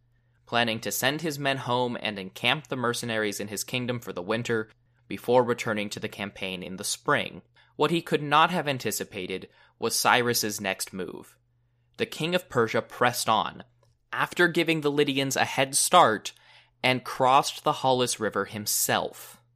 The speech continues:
The two armies apparently crossed the western half of Anatolia,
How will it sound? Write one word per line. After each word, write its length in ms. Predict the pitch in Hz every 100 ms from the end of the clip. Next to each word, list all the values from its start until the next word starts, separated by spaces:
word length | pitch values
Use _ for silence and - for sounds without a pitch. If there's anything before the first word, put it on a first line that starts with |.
| _ _ _ -
The 120 | 127
two 240 | 131 190 185
armies 420 | 170 160 131 -
apparently 500 | - 147 156 143 139
crossed 520 | - 120 110 - -
the 60 | 107
western 400 | 123 139 135 120
half 420 | - 143 147 -
of 80 | 120
Anatolia, 840 | 120 110 - 143 131 98 92